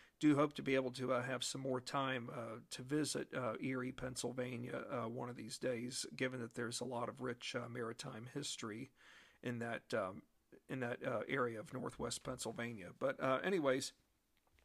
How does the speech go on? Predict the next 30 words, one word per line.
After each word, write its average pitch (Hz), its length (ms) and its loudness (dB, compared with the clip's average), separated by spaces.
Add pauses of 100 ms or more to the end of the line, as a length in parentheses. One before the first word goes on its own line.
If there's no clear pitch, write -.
(800)
uh, 135 140 6
steamship 202 640 2
Erie, 170 540 6
uh, 139 240 8
was 147 460 0
designed, 147 760 2
or 131 320 2
I 131 100 -2
should 135 200 -4
say, 139 160 2
built 147 300 0
with 139 240 0
a, 120 180 2
uh, 127 200 0
low-pressure 147 960 2 (800)
steam 214 400 4
engine 143 460 2
that 147 100 4
was 147 140 2
comprised 151 640 4
of, 135 200 0 (240)
of 127 120 0
a 131 40 -8
fifty-two 160 640 2
inch 147 200 0
cylinder 156 600 4
and 131 80 4
a 123 60 -2
ten-foot 160 560 0
stroke. - 640 2